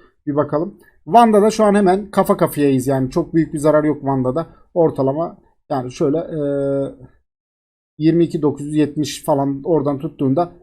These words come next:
yüzde bir, yüzde iki de buradan. Hadi yüzde üç olsun. Ee, bir de C H Z'den bahsetmiştik dün akşam. Canlı yayında fark edip yazmıştım. Onun dışında canlı yayında bazı altcoin'lerden de bahsetmiştim. Mesela Solana düşerse yüz kırka alırım demiştim. Solana'yı aldım.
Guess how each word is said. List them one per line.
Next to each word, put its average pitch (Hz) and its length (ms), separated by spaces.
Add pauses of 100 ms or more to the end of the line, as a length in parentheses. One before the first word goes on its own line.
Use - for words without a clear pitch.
yüzde 151 340
bir, 160 100
yüzde 151 280
iki 147 160
de 139 100
buradan. 147 300 (220)
Hadi 151 160
yüzde 151 300
üç 151 180
olsun. 170 460 (340)
Ee, 139 200
bir 175 100
de 202 120
C 180 200
H 175 60
Z'den 180 320
bahsetmiştik 139 640
dün 147 60
akşam. 143 360
Canlı 147 240
yayında 147 260
fark 143 280
edip 135 180
yazmıştım. 143 440
Onun 185 200
dışında 165 280
canlı 165 240
yayında 185 220
bazı 170 260
altcoin'lerden 170 580
de 151 100
bahsetmiştim. 135 640 (340)
Mesela 156 300
Solana 175 520 (120)
düşerse 170 420
yüz 156 240
kırka 170 280
alırım 160 400
demiştim. 143 380
Solana'yı 147 500
aldım. 139 380